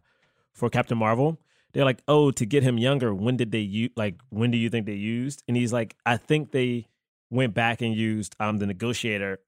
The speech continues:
for his facial recogni-, I mean, facial, uh, comparison for what he would look like when he was young." And I'm like, "Oh, that's so dope." Just, just a random piece of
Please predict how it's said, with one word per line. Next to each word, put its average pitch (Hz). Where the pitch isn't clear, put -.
for 123
his 110
facial 120
recogni-, 107
I 110
mean, 101
facial, 113
uh, 98
comparison 131
for 113
what 107
he 117
would 113
look 110
like 107
when 110
he 107
was 98
young." 120
And 151
I'm -
like, 156
"Oh, 196
that's 214
so 202
dope." 185
Just, -
just 139
a 101
random 98
piece 104
of 95